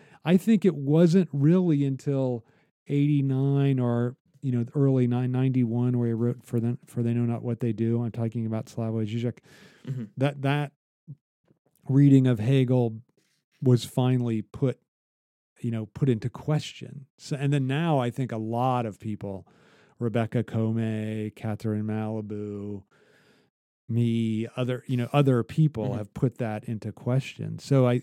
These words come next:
Speaker 1: I think that that's, um, you know, that seems like to me a, a, an important, that, that idea that, that, that absolute knowing was the crowning point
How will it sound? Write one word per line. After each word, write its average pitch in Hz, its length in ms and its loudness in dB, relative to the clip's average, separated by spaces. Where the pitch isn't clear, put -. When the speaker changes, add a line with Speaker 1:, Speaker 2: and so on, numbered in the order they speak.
Speaker 1:
I 127 60 0
think 151 300 0
that 127 180 -6
that's, 120 480 -10
um, 101 420 -8
you 139 120 -2
know, 113 100 -2
that 127 200 0
seems 131 300 -4
like 123 160 -4
to - 80 -8
me 123 180 -2
a, 107 60 -4
a, 113 400 -12
an 127 120 -6
important, 110 640 -6
that, - 140 -12
that 135 160 0
idea 123 580 2
that, 107 280 -6
that, 110 220 -6
that 113 200 -6
absolute 139 600 0
knowing 127 380 -2
was 113 220 -8
the 123 100 -10
crowning 123 640 -6
point 120 420 -8